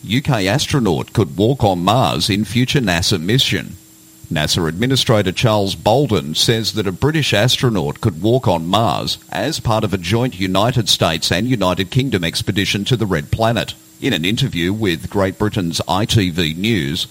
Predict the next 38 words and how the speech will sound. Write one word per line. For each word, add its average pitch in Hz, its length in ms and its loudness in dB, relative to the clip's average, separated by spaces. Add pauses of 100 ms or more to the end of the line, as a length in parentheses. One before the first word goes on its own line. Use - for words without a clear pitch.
(260)
Charles 139 400 -2
noted 104 380 0
that 90 120 -2
much 98 320 0
of 98 120 -2
the 90 200 -2
earlier 113 400 4
work 78 320 -2
in 87 160 -4
aeronautics 90 720 0
was 127 200 0
done 92 260 0
in 95 100 -2
the 95 80 0
United 87 500 -2
Kingdom. 131 460 -2 (400)
As 78 240 -4
such, - 360 -2
it 98 80 -2
has 90 160 -2
always 101 320 0
been 98 180 0
among 92 220 0
the 87 100 -2
leaders 98 420 2
when 90 120 0
it 90 100 -6
comes 123 400 0
to 123 120 -2
taking 101 380 -2
things 92 320 -4
from 107 280 -2
the 87 180 -6
unknown 101 720 0
to - 100 0
making 104 440 0
them 95 320 -2
known. 110 360 0